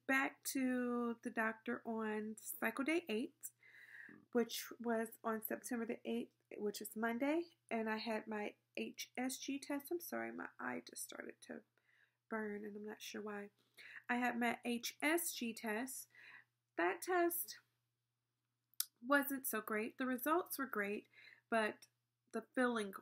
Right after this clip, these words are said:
wasn't great. I found out on that day that I have a partial of my right tube, and whereas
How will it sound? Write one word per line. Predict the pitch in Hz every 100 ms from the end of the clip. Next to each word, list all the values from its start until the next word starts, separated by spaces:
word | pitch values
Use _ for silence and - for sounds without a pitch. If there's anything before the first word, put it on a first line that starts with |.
| -
wasn't | 196 196 185
great. | 190 180 190 - - -
I | 196 196 196 196 196 -
found | 262 277 262
out | 233 -
on | 208 202
that | 247 - -
day | 202 208
that | 202
I |
have | 202 208
a | 196 -
partial | - 233 - 220
of | 220
my | 208 190
right | 196 208 -
tube, | - 247 247 247 - - - 233
and | 220
whereas | 226 220 214 220